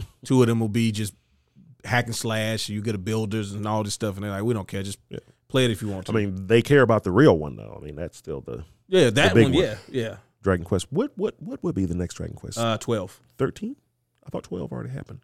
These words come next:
Speaker 1: Mm.
Speaker 2: Would
Speaker 1: Yeah,
Speaker 2: it,
Speaker 1: eleven, eleven
Speaker 2: I
Speaker 1: was
Speaker 2: guess it was eleven. Yeah, yeah,
Speaker 1: Yeah,
Speaker 2: yeah.
Speaker 1: it
Speaker 2: So twelve would, would be the next one, yeah.
Speaker 1: Yeah, I'm waiting. Don't you say that.
Speaker 2: Yeah.
Speaker 1: Eleven was good.
Speaker 2: I still hadn't played it. I have it. Just hadn't had a chance to play. I never finished eight either.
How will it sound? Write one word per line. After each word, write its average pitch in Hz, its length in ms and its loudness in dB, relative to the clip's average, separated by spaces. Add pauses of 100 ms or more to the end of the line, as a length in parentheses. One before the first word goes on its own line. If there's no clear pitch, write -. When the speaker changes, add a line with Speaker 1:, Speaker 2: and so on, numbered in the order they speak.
Speaker 1:
Mm. 147 200 -14 (640)
Speaker 2:
Would 143 120 6
Speaker 1:
Yeah, 127 40 6
Speaker 2:
it, 110 80 -2
Speaker 1:
eleven, 151 300 4
eleven 143 340 4
Speaker 2:
I - 60 10
Speaker 1:
was 240 80 10
Speaker 2:
guess 190 100 10
it 185 40 8
was 160 100 10
eleven. 127 260 8
Yeah, 123 140 8
yeah, 120 100 8
Speaker 1:
Yeah, 107 60 4
Speaker 2:
yeah. 98 100 2
Speaker 1:
it 90 60 -4
Speaker 2:
So 101 260 0
twelve 98 380 0
would, 92 160 -4 (100)
would 90 240 -10
be 80 80 -14
the - 80 -20 (100)
next - 160 -20
one, - 140 -20
yeah. - 60 -20 (280)
Speaker 1:
Yeah, - 100 -14
I'm 110 60 -8
waiting. 123 400 -4
Don't 104 160 -20
you - 60 -20
say 139 160 -10
that. 123 220 -12 (120)
Speaker 2:
Yeah. - 180 -20 (1080)
Speaker 1:
Eleven 143 240 4
was 101 120 -4
good. 113 340 0 (1300)
Speaker 2:
I - 40 -20
still - 220 -8
hadn't 90 200 -12
played - 200 -14
it. - 60 -14
I 90 60 -10
have 98 260 -4
it. 101 100 -6 (640)
Just - 140 -20
hadn't 117 220 -20 (200)
had 110 100 -6
a 107 40 -8
chance 107 200 -10
to - 40 -18
play. 104 120 -8
I 104 40 -4
never 147 200 -4
finished 135 300 -4
eight 123 180 -4
either. 92 220 -4